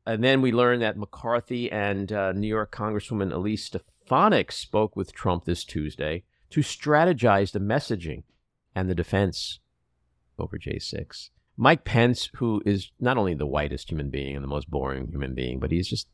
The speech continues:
probably the most cowardly human being. Here's him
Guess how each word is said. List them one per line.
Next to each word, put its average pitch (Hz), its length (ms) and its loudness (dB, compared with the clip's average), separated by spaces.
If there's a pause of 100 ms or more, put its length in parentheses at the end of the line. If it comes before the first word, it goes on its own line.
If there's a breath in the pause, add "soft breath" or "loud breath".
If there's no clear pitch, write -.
(300)
probably 127 380 4
the 73 60 2
most 67 240 -4
cowardly - 680 -2 (540)
human 76 340 -4
being. 69 400 -6
Here's 123 280 6
him 113 300 6